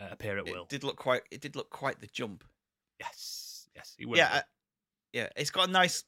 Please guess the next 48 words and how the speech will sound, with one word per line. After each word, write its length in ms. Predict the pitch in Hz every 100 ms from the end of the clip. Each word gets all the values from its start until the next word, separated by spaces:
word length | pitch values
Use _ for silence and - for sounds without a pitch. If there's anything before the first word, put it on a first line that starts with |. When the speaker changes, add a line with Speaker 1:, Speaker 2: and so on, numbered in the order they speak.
| 160
Speaker 2:
nice 220 | 165 165
bit 180 | - 143
of 60 |
humour 400 | 143 160 147 127
in 80 | 110
this 200 | 104 -
as 140 | 107
well. 160 | 127 120
Like, 140 | 107
you 60 | 110
know, 40 |
he 60 | 110
turns 340 | - 117 110
around, 520 | 110 107 104 101 104 104
he 60 |
waves 380 | 104 104 101 -
at 80 | -
the 60 |
guard. 420 | 107 104 98 98 101
Speaker 1:
<laughs> 40 | -
Then 460 | 202 285 294 165
they 80 | 160
get 80 | 127
the 120 | 123 -
Kalashnikovs 640 | 131 120 - 135 123 - 120 -
out. 180 | 147 - 190
<laughs> 60 | -
Speaker 2:
Yeah, 140 | 131
then 160 | 131 131
the 100 | 131
other 160 | 127 123
one's 180 | 117
just 160 | 113 180
like, 80 | 151
"What 120 | -
are 20 |
you 60 | 202
doing? 380 | 214 190 160 113
Shoot 320 | - 208 202
him." 140 | 151 139
Speaker 1:
<laughs> 80 | 127
Speaker 2:
Then 140 | 131
they 80 | 123
start 280 | - 123 -
shooting 360 | 123 110 95
him. 260 | 107 107 104
Speaker 1:
Yeah. 220 | 127 - - _ _
<laughs> 80 | -